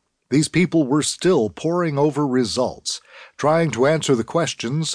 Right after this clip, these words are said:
asked by an ambitious space program. Today, missions to our neighboring planets continue to ask many of the same questions, sometimes taking a step back from the zealousness of the nineteen seventies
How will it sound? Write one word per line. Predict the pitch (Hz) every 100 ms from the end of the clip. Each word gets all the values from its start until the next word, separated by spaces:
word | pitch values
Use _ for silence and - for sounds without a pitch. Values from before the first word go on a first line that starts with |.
| -
asked | 143 175 - -
by | 123 135
an | 131 131
ambitious | 131 113 170 175 165 156 -
space | - - 160 131
program. | - 101 73 53 - - - - _ _ _ _ _ _ - _ -
Today, | - 113 165 175 175 -
missions | 98 165 - 151 127
to | - 147
our | 123 120
neighboring | 117 156 123 127 113 110
planets | - 135 113 117 -
continue | - 151 - 226 143 76
to | - 98 123
ask | 151 - 98
many | 139 170 160
of | 110
the | 107
same | - 156 147 127
questions, | - 156 - - 85 - - - _ - - - -
sometimes | 110 175 - 76 92 165 -
taking | - 156 - 131
a | 110
step | - 160 135
back | 107 139 156 117
from | - 127 113
the | 107
zealousness | 87 131 131 107 - 110 -
of | 92
the | 110
nineteen | 113 110 98 107 85
seventies | 82 - 202 110 - 85 143